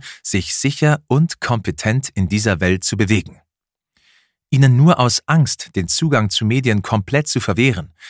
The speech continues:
ist genauso verantwortungslos wie eine völlig unkontrollierte Nutzung zu erlauben. Damit du deinem Kind in Sachen Mediennutzung sicher gegenübertreten kannst, ist es auch deine Aufgabe, an deiner eigenen Medienkompetenz zu arbeiten.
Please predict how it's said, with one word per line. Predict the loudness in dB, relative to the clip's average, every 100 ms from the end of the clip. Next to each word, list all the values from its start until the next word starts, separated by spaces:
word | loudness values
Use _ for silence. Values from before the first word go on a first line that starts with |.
| -10
ist | -6 -2
genauso | 2 2 2 2 2
verantwortungslos | 2 0 2 0 0 0 0 0 0 0
wie | 0
eine | 0 -2
völlig | -2 0 0 0 0
unkontrollierte | 2 2 -2 -2 0 0 0 0
Nutzung | 0 0 -2 -4
zu | -2 -2
erlauben. | -2 -2 -4 -10 _ _ _ _ _ _ _ _ _ _ 0
Damit | 4 4 4
du |
deinem | 4 4 2
Kind | 2 2 2
in | 0
Sachen | 2 0 0 0
Mediennutzung | 0 0 0 0 0 -2 -2
sicher | 0 -2 0 0 0
gegenübertreten | -2 -2 -2 0 0 -2 -2
kannst, | -2 -2 -4 -10 -20 -20 _
ist | -6 -4
es | -4 -2
auch | -2 0
deine | 0 0 0
Aufgabe, | -2 0 2 2 0 0
an | -2 0
deiner | 0 0
eigenen | 0 2 2 2
Medienkompetenz | 0 -2 -2 -2 -2 -2 -2 -4
zu | -2 0
arbeiten. | 0 -2 -12 -18